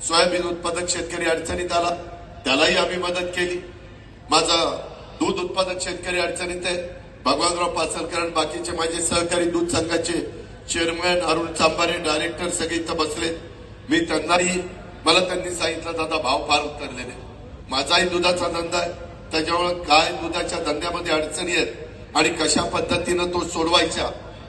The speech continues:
ही मग जाणीव असल्यामुळं राधाकृष्ण विखे पाटलांना सांगितलं, "विखे पाटील साहेब, तुम्ही पण शेतकरी, मी शेतकरी, प्रस्ताव आणा, पाच रुपये दुधाला डीबीटी मधनं डायरेक्ट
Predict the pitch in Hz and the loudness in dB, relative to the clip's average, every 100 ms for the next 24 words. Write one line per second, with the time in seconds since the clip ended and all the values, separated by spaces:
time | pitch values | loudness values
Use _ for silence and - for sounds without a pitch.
0 | - 175 180 160 160 139 - 185 185 - | 2 6 8 6 4 6 6 8 6 6
1 | 170 170 160 147 - - - - - 202 | 4 4 6 4 2 -6 -10 -4 4 6
2 | 170 170 175 160 165 156 165 160 156 156 | 6 2 -2 -2 0 2 0 0 0 -2
3 | 165 165 160 156 156 156 143 175 160 151 | -2 -2 -2 -4 -4 -4 -4 -2 0 0
4 | 165 - 175 196 - - - - - 131 | 0 0 2 0 -4 -10 -14 -14 -6 -2
5 | 175 180 185 - 175 - 185 175 160 - | 0 0 0 -2 -4 -2 -2 -2 -2 -4
6 | 180 - 175 175 196 190 - 170 175 190 | -6 -4 -4 -4 -2 -2 0 2 2 2
7 | 208 - - - - - 165 175 180 175 | 2 -2 -10 -14 -12 4 4 4 0 -2
8 | 185 180 - 143 151 170 175 170 143 151 | 0 0 0 -2 0 2 2 0 -2 -2
9 | 165 170 175 160 180 180 - - - - | -2 -2 -2 -2 0 -2 -2 -8 -12 -14
10 | - - - 208 | 0 6 6 6